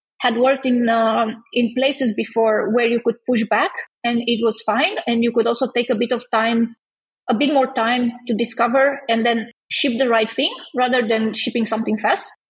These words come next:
And that wasn't appreciated in this other setup. And then we, we solved it by sending someone a bit more senior while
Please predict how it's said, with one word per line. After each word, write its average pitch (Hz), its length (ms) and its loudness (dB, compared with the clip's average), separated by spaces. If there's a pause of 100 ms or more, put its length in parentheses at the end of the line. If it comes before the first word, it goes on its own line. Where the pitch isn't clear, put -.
(200)
And 247 320 2
that 262 180 2
wasn't 254 360 2
appreciated 220 680 -2 (140)
in 208 480 -2
this 233 220 0
other 208 200 2
setup. - 360 -4 (840)
And 262 160 2
then 277 260 2
we, 262 280 0
we 269 100 0
solved 269 320 0
it 220 120 0
by 240 140 0
sending 247 420 0
someone 240 360 0
a 214 120 -2
bit 233 160 -2
more 226 260 2
senior 349 600 -2 (300)
while 233 440 2